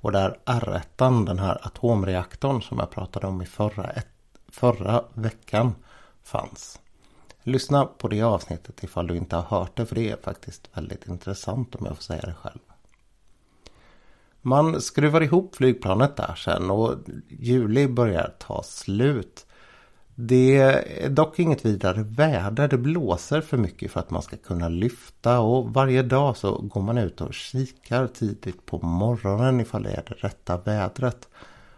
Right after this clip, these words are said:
Man vill nämligen ganska diskret göra en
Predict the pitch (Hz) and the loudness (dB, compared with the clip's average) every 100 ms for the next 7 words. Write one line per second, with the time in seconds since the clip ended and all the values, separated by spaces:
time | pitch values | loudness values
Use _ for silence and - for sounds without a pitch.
0 | - - 127 139 139 131 - 123 127 120 | -14 0 4 6 4 4 2 2 4 4
1 | 113 127 139 123 113 123 - - - 104 | 6 6 4 2 0 0 2 -2 -2 -4
2 | 110 - - - 113 139 151 - - 110 | -6 -6 -12 -4 -2 -2 -4 -8 -2 0
3 | 87 85 | 2 0